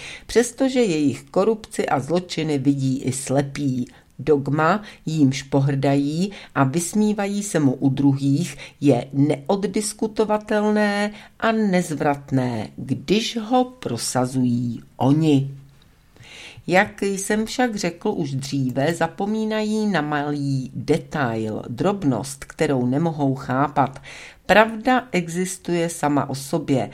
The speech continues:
Existuje bez ohledu na to, zda je někdo, kdo jí věří, protože pravda má příčinu své platnosti ontologicky sama v sobě.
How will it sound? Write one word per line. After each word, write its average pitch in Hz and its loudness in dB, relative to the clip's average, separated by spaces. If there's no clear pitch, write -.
Existuje 185 0
bez 160 -2
ohledu 214 -2
na 131 0
to, 175 0
zda 147 -2
je 120 0
někdo, 135 2
kdo 143 0
jí 123 2
věří, 127 0
protože 208 2
pravda 175 0
má 117 0
příčinu 208 -2
své 131 -2
platnosti 175 -2
ontologicky 175 -2
sama 156 -2
v 139 -8
sobě. 139 -2